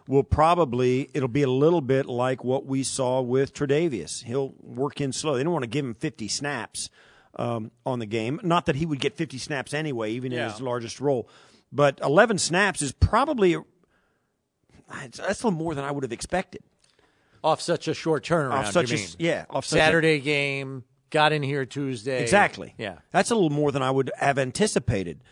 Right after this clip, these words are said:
Speaker 2: Yeah.
Speaker 1: Uh,
Speaker 2: One target, one catch for nine yards.
Speaker 1: But I would say, too, as it gets further and further into this, um, they may turn to him a little bit more, uh, as the season progresses. Um,
Speaker 2: Yeah.
Speaker 1: and, but still, Sha-
Speaker 2: Wonder if they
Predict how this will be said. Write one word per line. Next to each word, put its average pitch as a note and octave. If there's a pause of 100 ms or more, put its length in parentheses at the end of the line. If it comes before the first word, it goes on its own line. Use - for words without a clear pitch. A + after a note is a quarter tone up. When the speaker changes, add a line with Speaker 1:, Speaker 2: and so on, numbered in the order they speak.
(140)
Speaker 2:
Yeah. G#2+
Speaker 1:
Uh, C3+
Speaker 2:
One F3
target, D#3+
one D3
catch D3
for D3
nine C3
yards. A2 (140)
Speaker 1:
But D3+
I D#3
would F#3
say, D#3
too, D3+ (220)
as B2
it B2+
gets C3+ (140)
further D#3
and B2+
further C#3
into E3
this, A2+ (720)
um, A#2+ (640)
they B2
may D#3+
turn D3
to C3
him C3+
a C3
little B2+
bit A#2
more, B2+ (220)
uh, A#2+
as A2+
the G2+
season A#2
progresses. A#2
Um, A2
Speaker 2:
Yeah. A#2+ (200)
Speaker 1:
and, C3+
but C#3+
still, C3+ (280)
Sha- A2+
Speaker 2:
Wonder D3
if B2+
they A#2